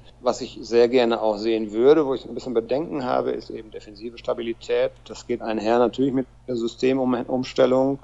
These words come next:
Ich glaube, dass generell dieses vier drei drei ein bisschen anfälliger ist.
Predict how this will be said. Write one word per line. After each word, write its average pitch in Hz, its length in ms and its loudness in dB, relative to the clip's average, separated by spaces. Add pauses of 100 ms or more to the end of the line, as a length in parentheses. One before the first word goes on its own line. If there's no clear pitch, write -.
(200)
Ich - 80 -18
glaube, 113 220 2
dass 107 160 0
generell 107 340 0
dieses 120 180 0
vier 120 200 -4
drei 104 160 2
drei 107 400 0 (240)
ein 113 140 -4 (100)
bisschen 127 200 -2
anfälliger 131 540 4
ist. - 300 -6